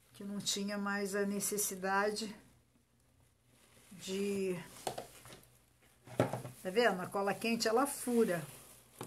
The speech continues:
Mas aqui não tem problema, porque nós estamos colando. Gente, olha que,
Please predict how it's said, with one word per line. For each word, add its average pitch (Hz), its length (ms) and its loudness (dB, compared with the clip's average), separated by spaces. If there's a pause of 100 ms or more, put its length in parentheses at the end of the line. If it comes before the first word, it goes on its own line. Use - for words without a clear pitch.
(1700)
Mas 220 760 4
aqui 220 360 2
não 240 220 4
tem 240 180 4
problema, 233 640 4
porque 233 560 4 (840)
nós 196 240 -2
estamos 196 500 0
colando. 233 840 4 (1200)
Gente, 233 520 4 (120)
olha 277 300 6
que, 277 400 4